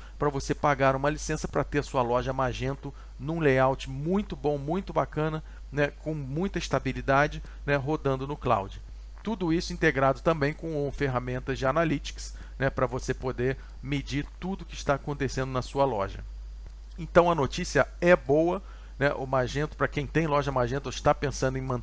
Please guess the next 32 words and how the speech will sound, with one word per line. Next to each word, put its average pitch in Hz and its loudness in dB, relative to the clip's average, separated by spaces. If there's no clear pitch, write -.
em 127 -4
abrir 123 2
uma 123 2
loja 120 2
Magento, 117 -2
continue 165 -2
com 156 0
a 131 6
ideia, 135 2
né? 131 -2
Eu 123 0
acho 131 0
que 135 -4
vale 147 4
a 127 6
pena, 135 0
é, 123 2
esperar 139 6
pra 131 2
ver 135 2
o 135 -6
que 151 2
a 131 8
Adobe 127 0
vai 120 2
fazer 120 0
como 127 -6
próximo 135 -2
passo 117 2
depois 123 0
dessa 123 0
aquisição. 120 -6